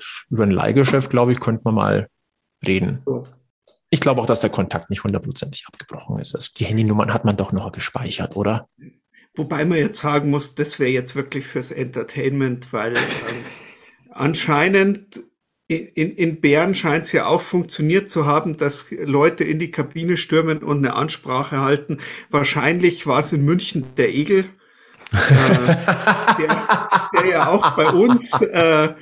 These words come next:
Speaker 2: die, die, äh, letzte Woche die Ansprache gesagt hat, so von wegen, es ist Schluss jetzt.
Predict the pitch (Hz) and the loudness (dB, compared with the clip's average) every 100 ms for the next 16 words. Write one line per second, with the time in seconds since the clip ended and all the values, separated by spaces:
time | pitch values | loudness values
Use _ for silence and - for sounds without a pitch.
0 | - _ _ - - - 190 175 160 180 | -20 _ _ -20 -12 0 2 2 2 2
1 | - 147 - - - 151 196 - 170 175 | 2 0 0 -4 2 2 2 2 2 4
2 | - 151 123 170 202 175 160 175 165 165 | 2 2 2 0 2 4 4 2 0 0
3 | 180 156 156 139 156 156 151 165 165 190 | 2 2 2 0 0 0 0 -2 -6 -4
4 | - 165 214 220 285 240 - - | 2 6 6 6 4 4 0 -8